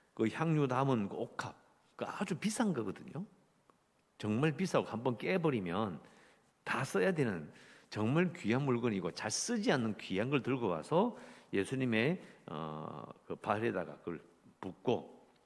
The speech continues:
그죠? 그러면서 하는 행동을 보면 이게 울고 그 발을 적시고 그다음에 머리털 풀어서 그 발에 입을 맞추면서 그걸 닦아요.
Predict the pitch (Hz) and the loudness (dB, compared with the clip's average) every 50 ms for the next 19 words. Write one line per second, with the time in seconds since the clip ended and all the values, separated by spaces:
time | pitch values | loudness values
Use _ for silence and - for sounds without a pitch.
0 | _ _ _ _ _ - 104 98 175 208 208 - - 143 151 156 151 135 131 147 | _ _ _ _ _ -6 -2 0 0 0 0 2 4 4 6 6 4 4 4 4
1 | 147 143 175 202 180 165 135 107 98 92 98 107 95 78 76 - 78 76 - - | 4 4 6 6 6 4 4 2 2 0 0 0 -2 -4 -6 -8 -10 -12 -12 -14
2 | - - - - - - - - - - - _ - 113 110 113 113 117 113 110 | -20 -20 -20 -20 -20 -20 -20 -20 -20 -20 -20 _ 0 4 4 6 6 4 4 4
3 | 123 135 143 151 175 220 240 - - - - - - _ _ _ _ _ - - | 6 6 6 6 4 2 -2 -8 -14 -20 -20 -20 -20 _ _ _ _ _ -2 0
4 | 123 120 113 113 120 127 135 139 127 127 131 123 - - - - 104 104 127 151 | 2 4 4 4 2 2 2 0 0 0 -2 -4 -4 -6 -8 -6 -4 0 0 0
5 | 185 214 214 - - - - - - _ _ _ _ _ _ _ - - 120 123 | 0 0 -2 -6 -14 -20 -20 -20 -20 _ _ _ _ _ _ _ 0 2 2 4
6 | 135 151 165 180 - - - 143 123 147 202 226 185 - - 147 143 147 - - | 4 2 2 0 -4 -8 -2 4 6 8 8 8 6 2 2 2 2 0 -2 -6
7 | - - 233 247 233 226 214 226 - 208 220 226 247 254 - - - - - _ | -6 -2 2 4 6 6 6 4 2 2 2 2 0 -4 -8 -14 -20 -20 -20 _
8 | _ - - 139 143 131 131 127 131 139 - - 185 208 185 196 214 190 160 113 | _ -2 2 2 4 4 4 4 4 4 2 0 -2 0 2 2 2 2 2 0
9 | 95 - - 139 123 101 - 104 - - - 95 - - - 101 - - - - | -4 -4 -4 -4 -2 -2 -4 -6 -6 -6 -6 -6 -4 -6 -6 -6 -8 -12 -16 -16